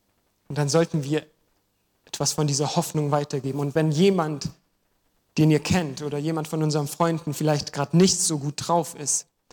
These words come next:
dann ist es genau der Moment, wo der Heilige Geist durch dich zu jemand anderem sprechen kann. Und ich will euch einfach die Aufmerksamkeit darauf richten, dass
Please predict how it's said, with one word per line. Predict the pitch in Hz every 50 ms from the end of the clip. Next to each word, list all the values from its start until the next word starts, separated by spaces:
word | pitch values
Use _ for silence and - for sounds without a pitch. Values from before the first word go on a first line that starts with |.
| _ _ _ -
dann | 160 170
ist | 170 -
es | - -
genau | - 170 170 175 180 202 202
der | 175 175 160
Moment, | 160 160 156 160 170 185 180 180 -
wo | - 151 151 151 151 - _ _ _ _ _ _ -
der | 147 135
Heilige | - 165 175 170 165 143 156
Geist | 143 165 156 156 - - -
durch | 147 135 - -
dich | - 170 170 165 165 - - - _ _ _ _ _ _ _ -
zu | - -
jemand | 156 147 143 139 151
anderem | 151 151 156 151 135
sprechen | 131 - - - - 151 - - 143 127
kann. | - - 127 120 113 _ _ _ _ _ _ _ _ _ _ _ _ _ _ _ _ _ _ _ _ _ _ _ _ _ _ _ _ _ _ _ _ _ _ _ _ _ _ _ _ _ _ _ -
Und | - 147
ich | 139 -
will | 175 185 185
euch | 165 165 -
einfach | 175 170 175 - - 175 156 151 - - - _ _ _ _ _ _ _ _ _ _ _ _ _ _ _ _ _ _ _ _ _ _ _ _ _ _ _ _ _ _ _ _ _ _ _ _ _ _ _ _ - -
die | 165 -
Aufmerksamkeit | 165 185 175 - 165 147 147 - 143 135 135 - - 139 135 131 139 _ _ - - 151 143 -
darauf | - 139 139 135 127 - -
richten, | 165 151 - - - 143 135
dass | 139 135 - - -